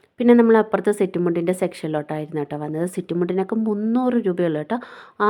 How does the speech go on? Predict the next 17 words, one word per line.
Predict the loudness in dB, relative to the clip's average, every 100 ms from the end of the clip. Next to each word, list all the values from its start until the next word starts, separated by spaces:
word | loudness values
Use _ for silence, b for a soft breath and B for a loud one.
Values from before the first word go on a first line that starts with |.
| 2
പ്രൈസ് | 2 2 2 4
കേട്ടപ്പോൾ | 2 2 0 2
ഞാനാണെങ്കിൽ | 2 4 2 2 2 2
ഞെട്ടിപ്പോയി | 2 0 -2 -2
കേട്ടോ. | -2
ഞാൻ | 0 0 2 2 0 B B B
ഇത് | 2 2 2 2 2 2
ഈ | 2
രാമേന്ദ്രൻ | 4 4 4 4 4
വരുന്നതിന് | 2 4 4 4
മുമ്പ് | 4 2 2 0
ഞാൻ | 2 2
Insta-യിലൊക്കെ | 2 -2 -2 0 -2 -4
സെറ്റ് | -6 -10 _ _
ഇതൊക്കെ | -4 -2
നോക്കിയപ്പോഴുണ്ടായിരുന്നല്ലോ, | 0 0 -4 -6 -4 -4 -6 -6 -6 -2 -4 -4 B B 0
അറുന്നൂറ്, | 2 4 4 4 4